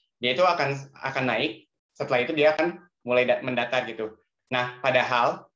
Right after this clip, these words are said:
kita akan me-, kita juga mengetahui gitu terkait adanya efek dari wellbore storage dan itu tidak da-, pada Green Garter sendiri tidak bisa merepresentasikan terkait ke-, kejadian tersebut.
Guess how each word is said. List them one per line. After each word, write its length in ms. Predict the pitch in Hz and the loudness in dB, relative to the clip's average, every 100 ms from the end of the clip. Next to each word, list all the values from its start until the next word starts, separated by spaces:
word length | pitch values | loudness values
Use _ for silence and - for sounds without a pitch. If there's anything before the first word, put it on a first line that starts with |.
| - | -6
kita 320 | 147 190 185 | 0 2 2
akan 60 | 165 143 | 0 0
me-, 80 | 143 139 | -2 -6
kita 160 | 147 165 | -2 -2
juga 240 | 156 175 | -2 -4
mengetahui 480 | 143 135 131 143 147 | -4 -4 -4 -4 -4
gitu 160 | 127 120 - | -6 -8 -6
terkait 560 | 131 - 107 120 165 - _ _ _ _ _ - | -6 -2 0 2 0 -4 _ _ _ _ _ -2
adanya 560 | 131 123 135 165 185 143 | 2 2 4 2 2 -2
efek 240 | 131 160 | -4 -2
dari 160 | 127 131 | -2 0
wellbore 400 | 131 123 123 - | 4 4 2 -4
storage 400 | - 120 131 - 123 | -4 -2 -2 -4 -2
dan 160 | 123 | -2
itu 400 | 127 117 180 202 - _ _ 156 | -2 -6 -6 -6 -10 _ _ -8
tidak 480 | 143 135 - - | -4 -4 -4 -8
da-, 560 | 127 123 127 123 123 123 | -10 0 2 4 2 0
pada 360 | 131 120 123 120 | -2 2 4 2
Green 440 | 104 117 123 120 | -4 -10 -6 -2
Garter 320 | 117 - 123 | -2 -2 -6
sendiri 480 | 135 151 156 143 - | -2 -2 -2 -4 -4
tidak 320 | 143 131 139 | -2 0 0
bisa 160 | 127 156 | 2 0
merepresentasikan 1040 | 147 131 - 127 135 123 123 143 156 170 - _ - | 2 -2 -2 -6 -4 -6 -6 -2 -2 -2 -10 _ -6
terkait 480 | 139 135 - - | 0 2 0 -4
ke-, 240 | - 127 - | -2 -2 -2
kejadian 420 | 127 117 120 131 | -4 0 0 -2
tersebut. 460 | 135 127 123 113 | -6 -6 -4 -4